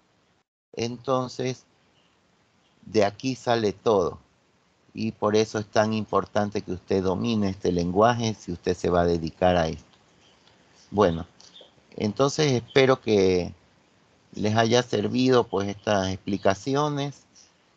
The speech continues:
Ya nos estaríamos despidiendo, ¿verdad? Y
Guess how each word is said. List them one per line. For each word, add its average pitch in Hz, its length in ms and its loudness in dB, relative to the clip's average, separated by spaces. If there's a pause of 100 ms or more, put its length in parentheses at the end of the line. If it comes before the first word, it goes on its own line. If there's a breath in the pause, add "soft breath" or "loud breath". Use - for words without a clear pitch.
(120)
Ya 110 580 4
nos 104 220 -2
estaríamos 107 580 0
despidiendo, 104 800 -2
¿verdad? 104 380 2 (1080)
Y 85 680 -4